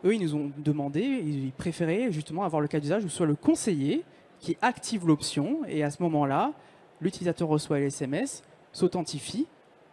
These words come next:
auprès du conseiller directement. Donc, c'est aussi possible. Et là, vous dites, euh, «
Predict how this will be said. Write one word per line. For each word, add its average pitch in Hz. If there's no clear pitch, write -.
auprès 240
du 208
conseiller 202
directement. 180
Donc, 135
c'est -
aussi 180
possible. 175
Et -
là, 165
vous 160
dites, 208
euh, « 139